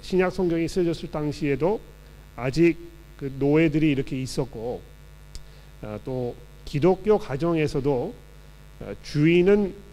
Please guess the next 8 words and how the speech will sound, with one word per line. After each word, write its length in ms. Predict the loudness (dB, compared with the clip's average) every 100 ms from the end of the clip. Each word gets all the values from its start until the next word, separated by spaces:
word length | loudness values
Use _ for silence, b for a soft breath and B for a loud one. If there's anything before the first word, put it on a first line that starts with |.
| -20 -20 -20 -18 -12
어, 180 | -10 -10
주인도 400 | 0 2 6 6
기독교인이고 800 | 4 2 0 -2 -4 -6 -10 -14 -16 -20 -20 -14 -2
거기에서 480 | 0 4 4 2
함께 320 | -4 -4 0 0
생활하는 580 | 2 2 4 2 0
노예도 380 | 0 2 2 0
기독교인이었던 1000 | -4 -4 -4 -2 -2 0 -2 0 -2 -2